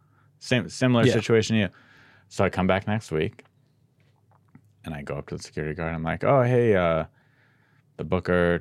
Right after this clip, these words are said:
Speaker 1: told me to come back, uh, today to do another set." And he goes, "You're not on the list, man." And I'm like, "Okay, well,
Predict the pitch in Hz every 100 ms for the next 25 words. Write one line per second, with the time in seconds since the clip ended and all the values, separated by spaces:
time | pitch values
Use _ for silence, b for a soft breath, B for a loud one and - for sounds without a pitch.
0 | - 92 85 82 - 85 82 87 - _
1 | _ _ _ _ _ 85 82 85 82 _
2 | _ - 95 92 95 98 90 85 82 80
3 | _ _ 92 87 82 80 - 107 113 -
4 | b b b - 85 76 73 - - _
5 | _ _ b b b - 120 127 120 110
6 | 107 107 - 92 92 104 - _ _ -
7 | 87 87 82 82 - _ _ _ _ _
8 | _ _ _ _ _ _ - 127 127 117
9 | 117 107 98 95